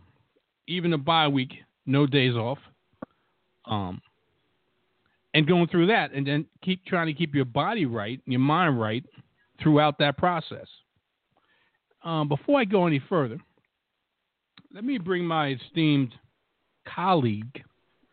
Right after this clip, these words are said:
I treat him right on this show. Let me bring my esteemed colleague in, into, into the fray, as the Game of Thrones type of, uh, phrase, uh, which is going to, uh,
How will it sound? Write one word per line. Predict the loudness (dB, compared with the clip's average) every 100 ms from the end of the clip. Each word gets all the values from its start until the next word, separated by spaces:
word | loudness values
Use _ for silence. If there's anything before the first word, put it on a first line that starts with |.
| _ _ _ _ _ _ _
I | -4
treat | -2 2 2
him | 2
right | 0 -2
on | -4 -6
this | -6 -6
show. | -10 -10 _ _ _ _ _ _ _ _
Let | -2
me | 2
bring | 2
my | 4 4
esteemed | 2 0 0 2 0
colleague | -4 -2 0 0 -4 -8 -14 -18 _ -18 -4
in, | 2 2 0 _ 2
into, | 2 2 2 4 2 -2 -10 _ -4
into | -2 0 0
the | -2 -4
fray, | -4 -4 -10 _ _ _ _ _ _
as | -6 -4 -4
the | -8 -8 -6
Game | -4 -4
of | -4
Thrones | -4 -4 -4 -8 -10 -6
type | -6 -6
of, | -12 -12 -8
uh, | -6 -6 -8 -8 0
phrase, | 2 2 -2 -6 -16 _ _ _ _ _ -4
uh, | 0
which | 2 0 -2
is | -8
going | 0 2 4 4 2
to, | 2 4 2 _ _ _ _
uh, | -6 -4 -4 -8